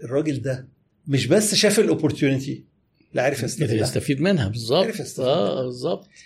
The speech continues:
Speaker 1: فهي م-، ال-، الفرص موجودة في كل مكان. مهم قوي إنك تشوفها
Speaker 2: مم.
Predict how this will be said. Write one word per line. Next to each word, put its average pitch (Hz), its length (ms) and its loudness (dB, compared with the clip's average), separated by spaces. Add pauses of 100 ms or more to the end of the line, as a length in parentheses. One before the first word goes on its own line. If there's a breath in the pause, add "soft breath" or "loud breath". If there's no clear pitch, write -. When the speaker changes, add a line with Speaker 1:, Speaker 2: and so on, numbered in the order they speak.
(240 loud breath)
Speaker 1:
فهي 170 360 -2
م-، 151 340 -4
ال-، 147 240 -10
الفرص 247 440 -2
موجودة 208 300 2
في 202 80 -2
كل 208 220 0
مكان. 180 360 -2 (960)
مهم 208 300 2
قوي 196 180 2
إنك 165 200 0
تشوفها 180 640 -2
Speaker 2:
مم. 113 680 -6